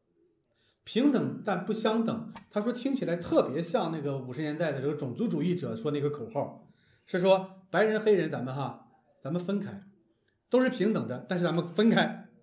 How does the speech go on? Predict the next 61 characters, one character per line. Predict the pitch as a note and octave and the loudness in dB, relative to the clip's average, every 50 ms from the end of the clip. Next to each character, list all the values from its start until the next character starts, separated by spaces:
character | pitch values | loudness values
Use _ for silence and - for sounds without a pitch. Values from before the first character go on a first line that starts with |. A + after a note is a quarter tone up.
| _ _ _ _ - - - - _ _ - - - | _ _ _ _ -20 -20 -20 -20 _ _ -20 -20 -10
你 | - D3+ D3 | -8 -8 0
知 | D3+ G#3+ | 2 4
道 | A3 G3 F3 | 4 4 4
这 | - G3+ | 4 2
叫 | F3+ F#3 | 2 4
做 | F3 F3 | 4 4
种 | F3 E3+ C#3 B2+ | 2 2 -2 -2
族 | B2+ - D#3+ E3+ | -2 -2 -2 -2
隔 | - - D3 E3+ | 0 0 0 0
绝， | - - A2 G#2+ - - - - - - | 0 -2 -6 -6 -8 -10 -16 -20 -20 -6
是 | - F3 | -2 0
吧？ | F3+ F3 - - - - - - - - - _ _ _ _ _ _ _ _ _ _ _ _ _ | 2 2 2 2 0 -6 -8 -12 -16 -20 -20 _ _ _ _ _ _ _ _ _ _ _ _ _
因 | - A#3 C#4 C#4 | 0 2 2 4
此， | - G3+ E3 C#3+ - - - - | 4 2 0 0 -2 -8 -6 -4
当 | A#3 A#3 | -4 -2
他 | A3+ A#3 | 0 0
听 | A#3 - - - B3+ B3+ | -2 0 0 0 0 2
到 | C4 A#3+ | 4 2
说 | G3+ - G3+ F#3+ | 2 2 0 -2
男 | E3+ G#3 - A#3 | 0 0 2 2
女 | A#3 F#3+ C#3 B2 | 2 2 0 -2
平 | - - - G3 B3+ C#4+ | -4 -4 -2 0 2 4
等， | A#3+ - - - - - - | 2 2 2 -2 -6 -6 -2
但 | - G3+ | -2 -2
是 | - - - | -2 -4 -6
并 | - C#4 | -4 -4
不 | A#3 F3+ | -2 -2
相 | - - - C4+ C4+ C#4 | -2 -2 -2 -2 -2 0
等 | G#3+ D#3 A#2+ | -2 -4 -4
的 | B2 A#2+ | -6 -8
时 | - - A2+ | -10 -8 -8
候， | B2 A#2+ G#2 - - - _ _ _ _ _ _ _ _ _ _ _ _ _ _ _ _ _ _ _ | -6 -6 -8 -8 -14 -20 _ _ _ _ _ _ _ _ _ _ _ _ _ _ _ _ _ _ _
他 | - - A#3 B3+ C4 | -10 -4 -2 -2 -2
所 | A#3 G#3+ G3+ G3+ G3+ | 0 0 0 0 0
感 | - F3 A#2+ A#2 | -2 -4 -4 -4
受 | - - G3+ | -2 -2 0
到 | F3 F3+ F3 | 2 2 0
的 | D3+ | 0
就 | D3 C#3 | 0 -4
是 | C#3+ C#3 D#3+ | -4 -4 -4
各 | D3 - - A3 D#3 | -6 0 0 2 2
玩 | C3+ C#3+ D#3+ | 2 0 0
各 | - A3+ G3 D3+ | 2 2 2 2
的， | - - - - - - _ _ _ _ _ _ | 2 -4 -10 -14 -18 -20 _ _ _ _ _ _
划 | - A3 G3 | 0 0 2
分 | - G3+ F#3+ G3 | 2 0 -4 -2
一 | |
个 | F#3 F#3 F#3+ | 0 0 0
领 | E3 B2+ A#2 | 0 0 -2
域， | C#3+ D#3+ D3 C#3 - - - | -2 -2 -2 -4 -6 -10 -10
女 | C3+ B2+ B2 | -8 -8 -6
人 | C3 D#3+ E3 | -4 -4 -2
玩 | C3 C3+ D#3 | -2 -2 -2
自 | - - F3 | -2 -4 -4
己 | F3+ D#3 | -4 -4
女 | D3 A#2+ - | -4 -4 -6
人 | - A2 | -6 -8
的 | B2 | -8
东 | B2+ B2+ | -8 -6
西 | C3+ C3 - | -8 -8 -10
去， | - - - - | -12 -16 -16 -18